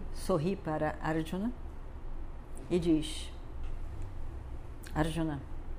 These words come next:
essa é a minha filha, que foi sua aluna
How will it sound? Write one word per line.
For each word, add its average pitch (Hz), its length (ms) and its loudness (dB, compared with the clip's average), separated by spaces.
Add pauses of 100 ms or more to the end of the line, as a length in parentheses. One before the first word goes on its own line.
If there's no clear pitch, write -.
(1400)
essa 202 400 8
é 180 260 6
a 180 40 4
minha 175 280 2
filha, 143 440 0 (1080)
que 208 100 4
foi 277 380 8
sua 226 260 2
aluna 226 560 4